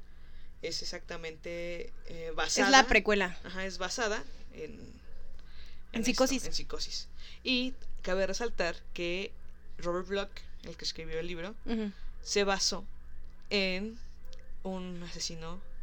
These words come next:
Speaker 1: eh, le consideran asesino serial, lo cual no considero yo porque profanaba tumbas y, eh, sacaba los cadáveres de las mujeres
Speaker 2: Ujú.
Speaker 1: y hacía ropa, muebles con ellos. Era un,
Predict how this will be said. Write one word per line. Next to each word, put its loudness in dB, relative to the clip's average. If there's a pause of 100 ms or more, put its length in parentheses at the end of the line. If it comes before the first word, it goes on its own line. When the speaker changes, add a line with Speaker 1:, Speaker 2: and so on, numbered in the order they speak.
(380)
Speaker 1:
eh, 0
le 2
consideran 2
asesino 0
serial, 0
lo 2
cual 2
no -2
considero -2
yo -2
porque -4 (460)
profanaba 0
tumbas -2 (840)
y, -6 (1300)
eh, -2
sacaba 0
los -2
cadáveres 0
de -2
las -2
mujeres -4
Speaker 2:
Ujú. 0
Speaker 1:
y -6
hacía -4
ropa, -6
muebles -6
con -12
ellos. -10 (880)
Era -2
un, -6